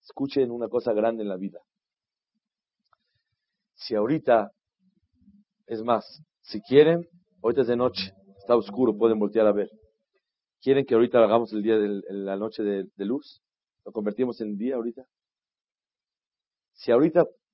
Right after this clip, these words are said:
cambiamos la oscuridad, le hacemos luz, iluminamos, ¿qué va a decir todo el mundo? ¡Wow! La Torá,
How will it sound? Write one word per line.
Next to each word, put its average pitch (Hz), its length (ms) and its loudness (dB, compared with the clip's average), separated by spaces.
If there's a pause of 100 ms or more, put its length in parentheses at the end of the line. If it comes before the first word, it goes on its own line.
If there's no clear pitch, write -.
(300)
cambiamos 127 540 0
la 120 80 0
oscuridad, 117 480 -2
le 123 60 0
hacemos 113 260 -6
luz, 107 420 -10 (580)
iluminamos, 120 600 -4
¿qué 143 100 0
va 151 80 8
a 143 40 8
decir 127 160 -2
todo 120 160 -2
el 120 60 -6
mundo? 135 320 -8 (520)
¡Wow! - 400 -14 (580)
La - 120 -12
Torá, 120 380 -12